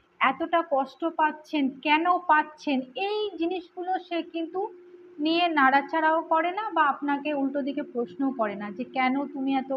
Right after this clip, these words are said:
কষ্ট পাচ্ছ?" এইরকম। আ-, আপনাকে সময় কিন্তু খুব একটা দেয় না। আপনি ওকে সময়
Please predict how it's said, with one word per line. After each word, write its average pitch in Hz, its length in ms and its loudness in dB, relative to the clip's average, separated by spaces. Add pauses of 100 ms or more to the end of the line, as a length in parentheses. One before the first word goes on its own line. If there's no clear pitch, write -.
কষ্ট 233 320 -6
পাচ্ছ?" 196 400 -10 (100)
এইরকম। 196 420 -6 (840)
আ-, 262 180 2
আপনাকে 339 580 0
সময় 370 540 0
কিন্তু 359 300 -6
খুব 330 200 -2
একটা 311 300 0
দেয় 240 300 4
না। 214 240 -4
আপনি 339 400 0
ওকে 359 260 -2
সময় 339 440 -2